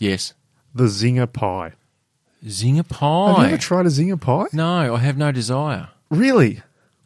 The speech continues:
Speaker 2: Oh, you're not a Zinger fan, are you?
Speaker 1: No.
Speaker 2: There you go. You can get a Zinger Pie and chips for five bucks.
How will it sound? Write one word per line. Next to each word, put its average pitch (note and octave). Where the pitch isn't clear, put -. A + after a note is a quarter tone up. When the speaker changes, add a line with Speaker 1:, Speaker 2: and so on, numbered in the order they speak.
Speaker 2:
Oh, D#3
you're F3+
not A#3+
a G3
Zinger D3
fan, G#2+
are C3
you? B2
Speaker 1:
No. D#3
Speaker 2:
There G3+
you F3
go. D3
You G3
can G#3+
get A#3+
a A3
Zinger D#3+
Pie C#3
and A2+
chips -
for E3
five F3
bucks. -